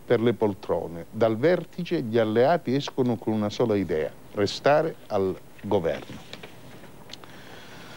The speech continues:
Il Resto del Carlino ha invece un'intervista a Umberto Bossi che,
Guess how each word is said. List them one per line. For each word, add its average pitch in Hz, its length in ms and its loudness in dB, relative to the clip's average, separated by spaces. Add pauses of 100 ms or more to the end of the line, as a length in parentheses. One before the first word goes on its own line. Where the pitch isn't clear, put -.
(240)
Il 123 360 6
Resto 139 420 2
del 127 220 4
Carlino 208 760 2 (2250)
ha 131 160 6
invece 131 420 4
un'intervista 117 1040 0
a 104 200 2 (140)
Umberto 117 680 2
Bossi 101 640 0 (260)
che, - 280 2